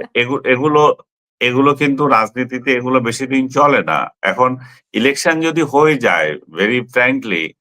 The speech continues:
এনসিপি বলেন আর বাকি যারা বলেন, এদের তো ঝাড়ি ঝুড়ি কমে যাবে। হ্যাঁ, তাই না? এখন যেভাবে ওনারা, আহ, স-, মানে সরকারি দলের মতো অ্যাক্ট করছেন, এরে ওরে ধমক দিচ্ছেন,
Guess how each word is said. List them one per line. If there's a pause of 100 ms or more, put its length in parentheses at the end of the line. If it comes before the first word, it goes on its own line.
(360)
এনসিপি
বলেন
আর
বাকি
যারা
বলেন, (540)
এদের
তো
ঝাড়ি
ঝুড়ি
কমে
যাবে। (1040)
হ্যাঁ, (200)
তাই
না?
এখন
যেভাবে
ওনারা, (300)
আহ,
স-, (100)
মানে
সরকারি
দলের
মতো
অ্যাক্ট
করছেন, (600)
এরে
ওরে
ধমক
দিচ্ছেন,